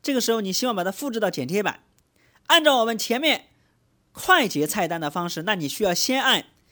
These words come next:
星号键打开快捷菜单，然后呢，再找到复制。这样的话呢，虽然说我们借助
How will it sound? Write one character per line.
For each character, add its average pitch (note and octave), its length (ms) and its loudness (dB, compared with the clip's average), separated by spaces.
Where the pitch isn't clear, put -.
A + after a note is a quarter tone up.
星 E4+ 300 -2
号 C4+ 200 2
键 E3+ 340 -6
打 C#3 180 4
开 F#3 160 0
快 A3+ 160 0
捷 F#3 100 -2
菜 F#3+ 180 -4
单， F#3 240 -2
然 G3 240 4
后 D4 180 2
呢， G3 200 0
再 A#3+ 180 4
找 D#3 160 0
到 D3+ 140 0
复 C4 220 -4
制。 A#3+ 300 -4
这 F#4+ 120 2
样 E4 100 4
的 B3+ 100 2
话 A3+ 100 0
呢， A3+ 100 0
虽 D#4+ 140 2
然 D#4 60 6
说 D4 120 4
我 A#3 120 2
们 F#3 140 -4
借 C#4+ 200 2
助 G#3+ 280 -2